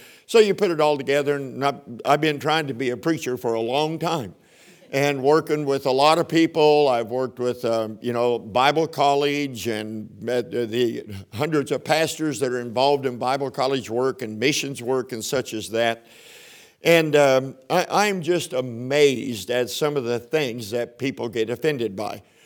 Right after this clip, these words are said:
If you do any door knocking, you're gonna find people in Marshall, Missouri, or Oklahoma City, or Timbuktu,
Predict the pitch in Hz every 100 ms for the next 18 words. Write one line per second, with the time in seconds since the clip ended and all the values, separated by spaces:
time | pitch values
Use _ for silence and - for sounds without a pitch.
0 | _ _ - 180 180 190 226 208 170 143
1 | 156 165 165 135 120 - 117 123 180 208
2 | 170 - 180 170 131 135 127 143 151 127
3 | 127 139 151 151 147 143 110 143 147 156
4 | 139 127 135 135 131 127 117 139 135 147
5 | 135 110 113 143 139 135 143 - 160 120